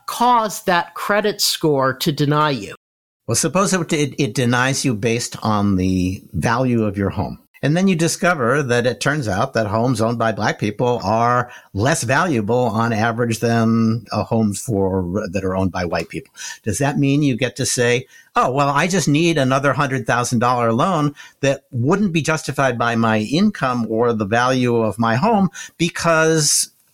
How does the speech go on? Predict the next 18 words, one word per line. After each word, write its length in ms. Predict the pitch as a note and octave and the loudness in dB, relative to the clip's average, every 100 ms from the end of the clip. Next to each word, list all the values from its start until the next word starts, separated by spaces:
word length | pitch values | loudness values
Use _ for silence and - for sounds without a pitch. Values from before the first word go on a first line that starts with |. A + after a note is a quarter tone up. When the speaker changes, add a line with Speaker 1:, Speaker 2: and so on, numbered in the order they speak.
| - | -2
Speaker 2:
it 140 | C#3+ | 0
was 220 | D3 C#3 A#2 | 0 0 0
racism 560 | F3+ F3+ C#3+ D#3 C#3+ | 0 0 0 2 2
that, 200 | C#3 C3 | 2 0
that 180 | C3+ A#2 | -2 -2
gave 160 | B2+ A#2+ | 0 0
me 80 | A#2 | 0
the 120 | A2 | 0
lower 220 | G#2+ G#2 | 0 -2
score"? 300 | - - - _ _ _ _ _ _ - | -4 -6 -8 _ _ _ _ _ _ -2
Speaker 1:
Or 440 | C4 D#4 C#4 C4+ | 2 2 2 0
it 180 | A#3 A#3+ | -2 -2
could 260 | - D4+ D#4+ | -2 0 0
have 200 | B3+ - | -2 -2
been 320 | G#3+ A3 A3 | -2 -2 -4
just 340 | - A3+ - | -2 -2 0
as 200 | G3+ F3 | -2 2
easily 600 | A3+ B3+ - F#3+ G3+ G#3+ | 2 2 2 2 2 0